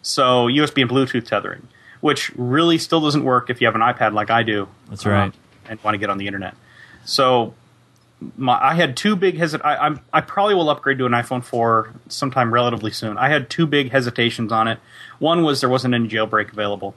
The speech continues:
Speaker 1: Now there is. Uh, and two, I really, really would la-, rather have the white iPhone four. Um, I've always had a white iPhone.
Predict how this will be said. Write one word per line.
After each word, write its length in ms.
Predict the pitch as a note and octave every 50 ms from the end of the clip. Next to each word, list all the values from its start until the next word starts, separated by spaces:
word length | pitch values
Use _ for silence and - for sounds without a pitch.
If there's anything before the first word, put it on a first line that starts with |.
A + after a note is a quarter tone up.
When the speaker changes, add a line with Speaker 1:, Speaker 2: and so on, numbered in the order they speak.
| _ -
Speaker 1:
Now 160 | F#2+ G#2+ B2
there 180 | B2+ B2 A2 G2+
is. 220 | F#2+ F#2+ - - - _ _ _ _ _ _ _ _ _ _ _ _ _ _ _ -
Uh, 320 | A2+ A2+ A2+ A2 G#2+ -
and 220 | - A#2 A#2+ A#2 -
two, 360 | - - F3+ E3 D#3+ D#3 C#3+
I 160 | - C3 C#3+
really, 340 | D#3+ E3+ D#3+ D#3 D3 C#3+ C3
really 360 | A#2+ A2+ A2+ B2 C#3 C#3 C3+
would 120 | B2 A#2+ A#2
la-, 200 | A#2 A2+ A2+ A2
rather 260 | A#2 A#2+ A#2+ B2 A#2+ A2+
have 200 | A#2+ A#2 A2 -
the 60 | G#2+
white 320 | G#2 G2 A2 A2 A2 G#2+
iPhone 400 | - G#2+ G#2+ G#2 - A2+ G#2 G2+
four. 380 | - - G#2 G2+ G2 G2 G2 - - _ -
Um, 440 | A2 G#2+ G2+ G#2 G2 F#2+ F#2+ F#2+ - - - - - - - - - - - - - -
I've 140 | - A#2 A2+
always 280 | B2+ D#3 E3 D#3+ D#3
had 120 | D#3 D3+ C3+
a 40 | C3+
white 180 | C3 C3 B2+
iPhone. 540 | B2+ B2 A#2+ - - B2 A#2+ A#2+ A#2+ A#2 A#2